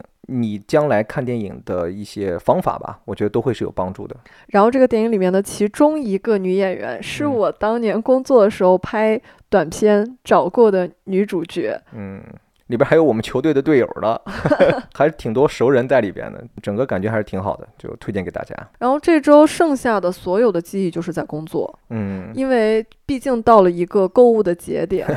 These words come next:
Speaker 1: <laughs> 对。
Speaker 2: 然后
Speaker 1: 虽然前段时间我刚刚买了很多东西啊。
Speaker 2: 你，哎，你买了很多东西，跟我的工作变得多有什么关系？
Speaker 1: 嗯，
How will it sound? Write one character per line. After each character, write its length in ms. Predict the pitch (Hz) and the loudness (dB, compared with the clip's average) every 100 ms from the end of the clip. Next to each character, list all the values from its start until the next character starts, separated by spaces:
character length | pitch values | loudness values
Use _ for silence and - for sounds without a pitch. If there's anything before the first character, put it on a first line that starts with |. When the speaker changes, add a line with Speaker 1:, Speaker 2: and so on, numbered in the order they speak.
| 254 | -4
Speaker 1:
<laughs> 160 | 131 | -6
对。 280 | - - 127 131 _ _ - 190 196 | -4 -4 -6 -8 _ _ -20 -18 -6
Speaker 2:
然 20 | |
后 80 | 190 | 4
Speaker 1:
虽 60 | 180 | 6
然 120 | 190 | 6
前 160 | - | 6
段 120 | 175 170 | 4 4
时 120 | 143 | 4
间 120 | 160 | 2
我 120 | 131 | 4
刚 160 | 104 147 | 4 4
刚 100 | 165 | 4
买 140 | 98 | 2
了 60 | 107 | 0
很 140 | 110 | -2
多 140 | 98 107 | -2 -2
东 160 | 113 | -2
西 160 | - 110 | -4 -8
啊。 100 | - - _ | -10 -16 _
Speaker 2:
你， 140 | 311 | -4
哎， 100 | - 403 370 | 0 0 0
你 80 | 349 | 2
买 120 | 247 | 2
了 60 | |
很 120 | 247 202 | 2 4
多 100 | 233 | 6
东 120 | 330 | 6
西， 120 | 254 | 6
跟 180 | 330 349 | 6 8
我 100 | 214 | 6
的 80 | 202 | 4
工 220 | 294 339 | 0 4
作 160 | 311 | 6
变 160 | 240 277 | 6 6
得 100 | 233 | 4
多 300 | 262 269 277 | 6 8 8
有 160 | 220 190 | 6 0
什 120 | 196 | 0
么 140 | 185 | -2
关 220 | 208 214 | 0 -2
系？ 240 | - - - - - - - | -4 -12 -12 -16 -20 -18 -10
Speaker 1:
嗯， 640 | 117 113 113 113 127 127 | -8 -6 -8 -10 -14 -16